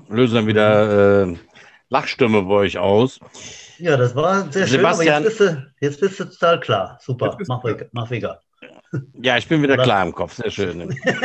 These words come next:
Speaker 2: <laughs> Jo.
Speaker 1: Sebastian, ähm,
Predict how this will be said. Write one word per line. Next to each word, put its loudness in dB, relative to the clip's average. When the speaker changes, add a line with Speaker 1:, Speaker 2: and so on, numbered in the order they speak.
Speaker 2:
<laughs> -6
Jo. -2
Speaker 1:
Sebastian, 2
ähm, 2